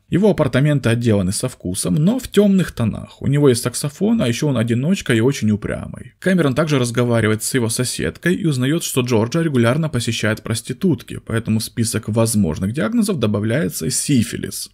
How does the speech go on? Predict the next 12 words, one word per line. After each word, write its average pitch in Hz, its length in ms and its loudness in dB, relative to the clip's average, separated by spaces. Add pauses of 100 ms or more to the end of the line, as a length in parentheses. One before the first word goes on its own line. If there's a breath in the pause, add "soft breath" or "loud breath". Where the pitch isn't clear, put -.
(120)
Однако 143 340 0
Хаус 269 280 -2
считает, 202 320 -2
что - 200 -2
проблемы 143 480 2
у 123 40 0
парня 120 360 2
в 113 60 -2
животе, 113 600 0
а 98 160 -4
не 92 160 4
ниже. 101 560 2